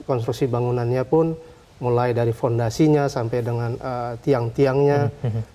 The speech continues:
Speaker 1: atapnya, itu juga sudah harus dipikirkan bagaimana mengkonstruksikannya.
Speaker 2: Mhm, mhm.
Speaker 1: Jadi memang ini harus disebarluaskan pengetahuan ini
Speaker 2: Ya.
Speaker 1: kepada masyarakat yang ada di daerah situ maupun
Speaker 2: Mhm.
Speaker 1: juga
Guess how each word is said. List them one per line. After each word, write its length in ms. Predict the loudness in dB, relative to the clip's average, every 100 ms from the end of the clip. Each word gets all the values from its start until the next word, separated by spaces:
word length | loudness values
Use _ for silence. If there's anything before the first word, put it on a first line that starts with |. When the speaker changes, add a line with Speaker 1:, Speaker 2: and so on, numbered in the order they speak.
| -8
Speaker 1:
atapnya, 580 | -4 -2 -2 -2 0 2 0 -2
itu 240 | -2 0 2
juga 240 | 2 0
sudah 320 | 0 0 0
harus 320 | 0 0 0 0
dipikirkan 1400 | 0 0 -4 -16 -20 -20 -14 -4 0 2 2 2 2
bagaimana 480 | 2 2 2 2 0
mengkonstruksikannya. 1040 | 0 -2 -2 -4 -6 -8 -6 -4 -2 -4 -6 -14 -20 -10
Speaker 2:
Mhm, 200 | -6 -6 -6
mhm. 260 | -6 -6 -6
Speaker 1:
Jadi 240 | -2 2 2
memang 400 | 2 2 2 0 -6 -18 -16 -2
ini 220 | 2 4
harus 320 | 2 0 0
disebarluaskan 800 | 0 0 0 2 2 2 0 -2
pengetahuan 560 | 0 -2 -2 -2 -2 -4
ini 400 | 0 2 2 2
Speaker 2:
Ya. 220 | -2 -6 -10 -20 -20 -20 -20 -20 _ -20 -20 -20 -6
Speaker 1:
kepada 380 | -2 -2 0 2
masyarakat 560 | 2 0 -2 -2 -2 2
yang 280 | 2 0 -6 -12 -20 -20 -20 -20 -20 -8
ada 240 | -2 0 0
di 100 | 2
daerah 220 | 0 0
situ 240 | 0 2
maupun 340 | 4 2 4 2
Speaker 2:
Mhm. 80 | 4
Speaker 1:
juga 160 | 2